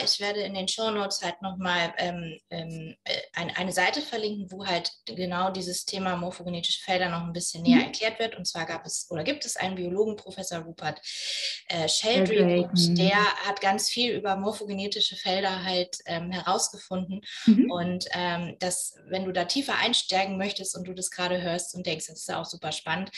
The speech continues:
Speaker 1: dann, ähm, verlinke ich dir da mal eine Seite, wo da ein bisschen mehr drüber gesprochen wird. Und auch, ähm, Quantenphysik hast du ja schon angesprochen.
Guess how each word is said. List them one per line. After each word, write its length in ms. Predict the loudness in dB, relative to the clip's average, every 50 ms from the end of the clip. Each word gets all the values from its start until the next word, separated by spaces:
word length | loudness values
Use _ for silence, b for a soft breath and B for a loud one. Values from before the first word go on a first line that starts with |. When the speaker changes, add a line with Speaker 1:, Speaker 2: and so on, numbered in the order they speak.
| B B B B B
Speaker 1:
dann, 260 | -4 -2 -2 -2 -2
ähm, 140 | -4 -6 -6
verlinke 360 | -6 -6 -4 -2 -2 -2 -4
ich 80 | -6 -6
dir 160 | -6 -8 -6
da 100 | -6 -6
mal 100 | -6 -6
eine 140 | -8 -8 -6
Seite, 320 | -2 -2 -2 -2 -2 -6 -10
wo 80 | -8 -8
da 60 | -8
ein 80 | -8 -8
bisschen 280 | -10 -10 -10 -8 -6
mehr 160 | -4 -4 -4
drüber 280 | -4 -6 -10 -10 -10 -10
gesprochen 600 | -8 -8 -10 -10 -10 -8 -8 -6 -4 -4 -2 0
wird. 280 | 0 0 0 -2 -6 -8
Und 180 | -10 -10 -10 _
auch, 380 | -2 0 0 0 0 -4 -8 -8
ähm, 260 | -6 -4 -4 -4 -6 -8
Quantenphysik 640 | -4 -4 -4 -4 -4 -6 -8 -6 -6 -6 -6 -4
hast 180 | -4 -2 -2 -2
du 60 | 0
ja 60 | 0
schon 200 | -2 -2 -2 -4
angesprochen. 680 | -4 -2 0 0 -2 -2 -2 0 -2 0 0 -2 -6